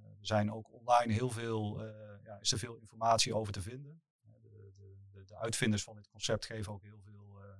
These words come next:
ja, presentaties op conferenties. Dus er zijn ook heel veel, eh, ja, er is heel veel materiaal van, eh, van beschikbaar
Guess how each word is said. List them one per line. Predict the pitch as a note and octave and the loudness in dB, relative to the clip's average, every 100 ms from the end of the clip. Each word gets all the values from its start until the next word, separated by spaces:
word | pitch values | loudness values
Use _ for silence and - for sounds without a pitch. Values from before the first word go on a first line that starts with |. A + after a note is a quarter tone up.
| G2+ | -20
ja, | G#2 F#2+ F#2 | -16 -16 -18
presentaties | G#2 F#2+ G#2+ G#2+ G#2+ | -20 -18 -10 -6 -4
op | G#2 | -4
conferenties. | - G#2 G2 G#2+ - C3 - - _ _ _ _ | -8 -20 -20 -14 -12 -8 -8 -10 _ _ _ _
Dus | |
er | - | -10
zijn | G2 F#2+ | -2 -2
ook | G2 | -2
heel | G2+ | -6
veel, | G2+ G2 F#2+ F#2 | -10 -20 -20 -20
eh, | - - - | -20 -20 -20
ja, | _ F#2 | _ -20
er | F2+ | -18
is | - | -4
heel | G#2+ | -2
veel | G2+ G2 G2 | 0 -4 -6
materiaal | G2+ A2 G#2+ G#2 G2+ | 0 2 4 4 4
van, | - G2 G2 | 0 -8 -10
eh, | F#2+ | -20
van | - G#2+ | -20 -2
beschikbaar | G2 - G#2+ G#2 G#2+ A#2+ | 0 0 4 4 4 2